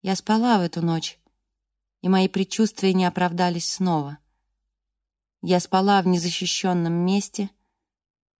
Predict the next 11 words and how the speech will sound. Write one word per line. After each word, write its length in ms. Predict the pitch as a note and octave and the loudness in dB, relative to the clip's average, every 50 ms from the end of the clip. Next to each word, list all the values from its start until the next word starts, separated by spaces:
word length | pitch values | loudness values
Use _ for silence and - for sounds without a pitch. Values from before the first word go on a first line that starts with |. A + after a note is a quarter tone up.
| _ _ - | _ _ -4
но 120 | F3 F3 | -2 -2
снов 400 | F3 - F#3+ G3 G3 F3+ - - | -2 0 2 2 2 2 0 -2
не 220 | G3 F#3+ F3+ D3+ | -2 0 0 0
было. 300 | C#3 C#3 C#3 C#3 C#3+ C#3+ _ _ _ _ _ _ _ _ _ _ _ _ _ _ _ _ _ _ _ _ _ _ _ _ - | -2 -4 -8 -12 -14 -16 _ _ _ _ _ _ _ _ _ _ _ _ _ _ _ _ _ _ _ _ _ _ _ _ -2
Утром, 360 | A3 A#3+ A3+ - F#3+ - F3 | -2 -2 0 0 0 0 2
когда 280 | - F#3 F3+ E3+ F#3 F3+ | 2 0 2 2 0 0
свет 300 | - - G3+ G3+ - G3 | 0 2 0 0 2 0
разбудил 500 | F#3 F3 E3 F3+ F#3 F3 G3 A3 A3+ G#3+ | -4 -2 0 0 0 2 4 4 4 6
нас, 340 | G#3 G3+ G3 - - - - _ _ - | 4 4 2 0 -6 -12 -16 _ _ -8
прилетел 500 | F#3+ F3+ F#3+ F#3+ F#3+ - - G3+ G3 F#3+ | -4 0 0 0 0 2 2 2 2 2
Вранг. 480 | F3 G3+ F#3+ E3 D3+ C#3 C#3 - - | 2 4 4 4 4 2 -2 -10 -18